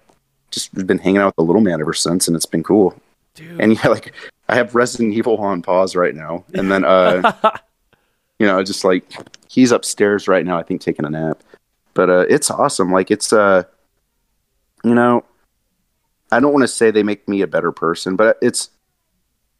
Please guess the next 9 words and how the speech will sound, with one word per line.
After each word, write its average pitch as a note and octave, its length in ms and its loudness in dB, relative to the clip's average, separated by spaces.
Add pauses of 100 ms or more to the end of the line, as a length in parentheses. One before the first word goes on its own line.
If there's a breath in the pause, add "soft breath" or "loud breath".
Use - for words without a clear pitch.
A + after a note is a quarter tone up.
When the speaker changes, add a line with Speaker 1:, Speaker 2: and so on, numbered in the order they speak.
(180)
Speaker 1:
it's B2 140 -2
weird. A2 240 4
It's - 160 -6
like G#2+ 240 2 (560 soft breath)
being A#2+ 220 4
around G#2 340 2
them, F#2+ 240 -2
I G2+ 120 0
find G#2 480 -2